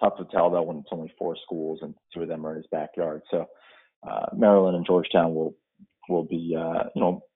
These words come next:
definitely be options there. Although what, what's happened at Georgetown recently probably doesn't, doesn't help them. Maryland's been a great program. They were fantastic last season and would have been fun to see what they did, um, in the N C double A tournament. So that's an option for him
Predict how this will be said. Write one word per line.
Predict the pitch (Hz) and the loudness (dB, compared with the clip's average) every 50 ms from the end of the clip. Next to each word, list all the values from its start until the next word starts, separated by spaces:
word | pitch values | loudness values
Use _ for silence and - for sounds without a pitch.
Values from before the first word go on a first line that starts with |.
| _ _ _ _ _ _ _ _ _ _ _ _ - | _ _ _ _ _ _ _ _ _ _ _ _ 8
definitely | 107 113 - 127 110 | 8 8 8 6 4
be | 95 101 98 | 8 10 10
options | 95 98 104 - - - 85 - | 10 10 10 6 2 -6 -2 2
there. | 87 85 82 | 4 4 4
Although | 82 82 87 87 | 4 6 4 4
what, | 82 80 82 95 - | 4 4 0 0 2
what's | 101 92 - | 2 2 6
happened | - 101 98 95 98 90 | 8 8 8 8 6 -2
at | 82 - | -2 0
Georgetown | - 98 95 - - - 87 82 73 | 0 0 0 2 2 0 0 2 2
recently | 85 95 95 - - - - 85 82 82 - _ _ _ _ _ _ _ _ | 0 0 -2 -2 -4 -4 -2 -2 -4 -4 -6 _ _ _ _ _ _ _ _
probably | - - 98 82 80 85 | 6 6 6 6 6 2
doesn't, | 82 85 85 - - - - _ _ - | 4 2 2 2 -2 -10 -12 _ _ -4
doesn't | - 80 82 73 | -4 -4 -2 -4
help | 76 - 80 76 - | 0 0 0 0 2
them. | - 82 80 | -2 -2 0
Maryland's | 80 82 90 92 90 90 87 85 - - | 0 0 2 2 2 2 0 -2 -4 -6
been | 92 82 | -6 -6
a | 82 80 | -6 -4
great | - 95 92 92 - | -2 0 -2 -2 -2
program. | - 92 90 90 87 92 87 87 85 82 | -4 -4 -4 -4 -4 -2 -4 -4 -2 -2
They | 87 92 | -2 -2
were | 85 80 78 71 _ _ _ _ _ - | -2 -4 -6 -10 _ _ _ _ _ -6
fantastic | - 82 76 - - 92 90 90 - - 78 73 - | -4 -4 -4 -4 -4 -2 -2 -2 -4 -6 -12 -8 -6
last | 78 78 80 78 - - | -4 -4 -4 -6 -8 -10
season | - 82 73 76 80 80 | -12 -10 -8 -8 -10 -8
and | 78 76 78 - _ - | -10 -12 -12 -16 _ -4
would | 92 87 | -4 -4
have | 80 - | -4 -4
been | - 76 - - | -12 -14 -8 -8
fun | 82 - | -8 -8
to | 69 69 - - | -8 -12 -12 -12
see | 92 | -10
what | 80 - - | -8 -6 -4
they | - 85 80 | -2 -2 -2
did, | 82 82 80 78 - _ _ _ - - - - - - _ _ - | 0 0 -2 -2 -4 _ _ _ -20 -20 -20 -20 -20 -20 _ _ 0
um, | - 80 85 82 78 80 - | 0 0 0 0 -4 -2 -2
in | 92 | -2
the | 85 67 | 0 0
N | 69 82 85 - | 0 0 -2 -2
C | - 82 | 0 0
double | 85 82 82 80 | 0 2 2 2
A | 80 80 80 - | 0 0 -2 0
tournament. | - 87 82 82 80 80 82 - - - | -2 0 0 0 -2 -2 -4 -4 0 2
So | 98 82 76 73 - - - | 2 2 2 0 -6 -2 4
that's | - 98 98 - | 6 6 6 6
an | 98 | 6
option | 92 90 87 87 - - 95 85 - | 6 6 6 4 2 0 -2 0 2
for | - 85 | 2 4
him | 90 90 82 | 4 4 2